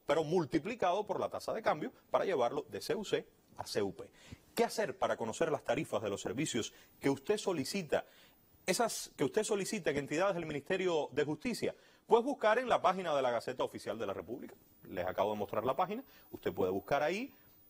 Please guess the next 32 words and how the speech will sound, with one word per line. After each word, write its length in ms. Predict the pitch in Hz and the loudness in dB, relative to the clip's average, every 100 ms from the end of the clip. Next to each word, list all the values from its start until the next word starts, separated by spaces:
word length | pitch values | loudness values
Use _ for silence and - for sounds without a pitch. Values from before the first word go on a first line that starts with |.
| - | -8
La 180 | 113 147 | 2 4
Gaceta 340 | 165 160 233 233 | 6 4 4 4
Oficial, 460 | - 165 202 151 | 2 0 2 4
por 120 | 156 | 2
ejemplo, 380 | 151 180 117 90 - | 2 0 -2 -10 -2
vamos 240 | 127 175 | 0 2
a 60 | 175 | 0
enseñarles. 480 | 165 165 147 92 101 | -4 -2 -2 -2 0
La 100 | 139 | 0
Gaceta 480 | 143 202 190 180 - _ _ _ | 0 0 0 0 -4 _ _ _
Oficial 480 | 131 147 131 196 202 | 0 0 2 0 2
Extraordinaria 1040 | 185 156 - 180 175 170 151 185 247 247 226 | -2 -4 -2 2 4 2 0 -2 0 0 -2
setenta 640 | - 175 - 240 226 175 | -2 -4 0 -2 -2 -4
y 80 | 147 | -4
siete, 460 | - 175 135 - - | -2 0 0 -2 -2
esta. 320 | 160 - 92 - - - 107 | -2 -2 -12 -12 -20 -6 0
Le 100 | - | 2
pido 240 | 226 214 | 6 6
que 80 | 170 | 4
anote, 420 | 160 156 117 - - - | 2 2 0 -6 -12 0
Gaceta 600 | 123 151 - 226 - 196 | 4 4 4 2 6 4
Oficial 500 | - 143 180 220 214 | 4 -2 0 2 4
Extraordinaria 880 | 170 156 143 139 139 196 214 214 - | 0 2 2 2 -2 -2 0 -2 -4
setenta 960 | - - 170 160 - 240 247 214 220 196 | -8 -2 0 0 0 0 -2 -2 0 0
y 100 | 165 | -2
siete. 380 | 185 175 - | -2 0 0
Debe 180 | 147 170 | 0 2
buscar 340 | 185 160 185 175 | 2 2 4 4
así, 320 | - 226 - - _ - | 2 -2 -4 -14 _ -2
con 180 | 135 | 2
estos 240 | 175 - - | 2 0 0
términos. 520 | 170 120 90 78 - | 2 0 -2 -12 -16